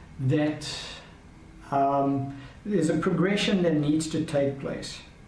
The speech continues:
Let me just see if I've got it here now. Yeah, there is a progression that needs to take place. So let's, uh, let's go back into the natural again, because that helps us to, to s-,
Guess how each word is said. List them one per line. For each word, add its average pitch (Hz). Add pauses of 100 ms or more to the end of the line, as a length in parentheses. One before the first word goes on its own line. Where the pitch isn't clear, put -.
(3750)
Let -
me 143
just 135
see 143
if 135
I've 131
got 131
it 123
here 131
now. 131 (1800)
Yeah, -
there 165
is 202
a -
progression 165
that 143
needs 135
to -
take 131
place. - (1200)
So 165
let's, -
uh, 170
let's 170
go 160
back 156
into 151
the 139
natural 127
again, 131
because 139
that 135
helps 135
us 151
to, 139 (100)
to 151
s-, -